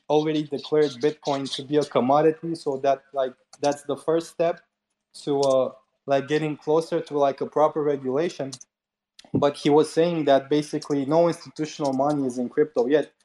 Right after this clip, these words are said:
And, uh, once that's going to happen, like, crypto is gonna go to the sky, man, you know, and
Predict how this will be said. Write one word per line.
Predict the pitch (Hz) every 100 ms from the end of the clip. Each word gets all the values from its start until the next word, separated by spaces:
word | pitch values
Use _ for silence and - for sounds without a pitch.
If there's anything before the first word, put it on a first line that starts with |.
| _ _ _ -
And, | 131 135 131
uh, | 131 127 123 - 131
once | 147 160 143
that's | 156 139
going | 143 151 147
to | 117
happen, | 123 160 147 127
like, | 127
crypto | - 170 - 151
is | -
gonna | 135 131
go | 127 160
to | - 135
the | 143
sky, | - 160 165
man, | 139 120
you | 117
know, | 135 143
and | 139